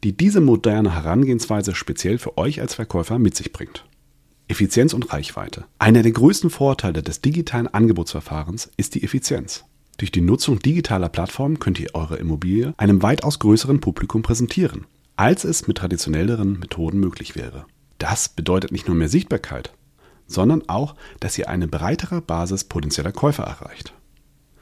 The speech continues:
Transparenz und Kontrolle. Ein weiterer wichtiger Aspekt ist die Transparenz des Verfahrens. Ihr habt volle Einsicht in den Verlauf des Angebotsprozesses und könnt genau nachvollziehen, wie sich das Interesse entwickelt. Diese Transparenz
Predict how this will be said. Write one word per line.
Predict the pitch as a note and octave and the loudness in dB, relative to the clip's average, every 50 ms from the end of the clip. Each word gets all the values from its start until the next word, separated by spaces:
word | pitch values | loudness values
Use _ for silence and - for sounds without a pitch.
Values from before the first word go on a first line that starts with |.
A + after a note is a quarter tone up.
| _ _ _ _ _ - | _ _ _ _ _ -14
Transparenz | - - G2+ G2+ G2 - - D#2 C#2+ D#2+ F2 F2+ - | -6 0 0 0 0 0 -2 -4 -2 0 0 -2 -2
und | - G2+ - | -4 -6 -4
Kontrolle. | - A#2 A2+ - - E2+ A1 G1+ - - _ _ _ _ _ - | -2 -2 -2 -2 -4 -6 -6 -6 -10 -16 _ _ _ _ _ -2
Ein | G2 F#2+ F#2 E2 | 2 2 4 4
weiterer | F#2 G#2 D3+ E3+ D#3+ C#3+ C3 G#2 F2+ | 2 2 0 0 0 0 0 0 0
wichtiger | A2 C#3 - - B2+ - - | 0 -2 -2 -2 0 0 0
Aspekt | - - - - F2+ F2 - - | -2 -2 -4 -4 -6 -6 -6 -8
ist | - - - | -12 -8 -6
die | A2+ | -6
Transparenz | G#2+ - G#2+ A2+ - - G2 E2 D#2+ D#2+ G2+ A2+ - | -6 -4 -6 -6 -4 -4 -4 -2 0 0 0 -2 -2
des | - A2+ - | -6 -8 -8
Verfahrens. | - A#2+ - - - C#2 A#1+ A1+ - - - - - _ _ _ _ _ - - - - - - - - | -8 -8 -10 -8 -8 -8 -8 -8 -8 -10 -10 -10 -12 _ _ _ _ _ -20 -20 -20 -20 -20 -20 -18 -8
Ihr | - D#2+ D#2 | -4 -4 -4
habt | E2 - - | -4 -4 -4
volle | - - G#2+ C#3+ D#3 - | -2 0 2 2 2 2
Einsicht | - G2 A#2 A2+ - - C#2+ - - - | 2 2 2 2 2 0 -4 -12 -14 -12
in | - F2 E2+ | -6 -4 -2
den | E2 D2+ | -2 -4
Verlauf | - - D#2 D2 D2 E2+ C3 D3 | -4 -4 -4 -4 -4 -4 -4 -6
des | - - - - - | -6 -8 -6 0 4
Angebotsprozesses | A2+ C#3+ C3+ F#2 E2+ E2 - - - - - - D2+ - - - - - - _ _ - - - - - | 4 4 4 4 0 -4 -6 -8 -12 -10 -8 -8 -8 -8 -8 -8 -10 -10 -12 _ _ -20 -20 -20 -12 -6
und | - A2+ A2+ | -4 -2 -2
könnt | - - A#2+ - | -2 -2 0 2
genau | - G2 G2+ A2 C3 F3+ F#3+ | 4 4 4 6 4 4 4
nachvollziehen, | D#3+ E3 E3 - - F2 - - - - - - - - _ _ _ - - _ - | 2 2 0 0 -2 -2 -2 -4 -6 -8 -8 -12 -14 -20 _ _ _ -20 -20 _ -2
wie | G2 A#2+ D#3+ | 2 4 4
sich | F#3 F#3+ F#3 D3 | 4 4 0 -2
das | - G#2+ - | -4 -4 -4
Interesse | - E2 - - F2+ F2 - - - | -4 -4 -4 -4 -4 -2 -2 -2 -2
entwickelt. | A#2 A#2 G#2 D2 - - - - - - _ _ _ _ _ _ _ _ _ _ _ _ _ _ - | -2 -2 -4 -6 -8 -10 -14 -14 -16 -20 _ _ _ _ _ _ _ _ _ _ _ _ _ _ 4
Diese | C3+ D3+ D#3 - | 6 6 6 4
Transparenz | - A2+ A2 G#2+ - - F2 F#2 G2 F#2+ E2 - - | 4 2 -2 0 0 0 0 2 2 2 2 0 -4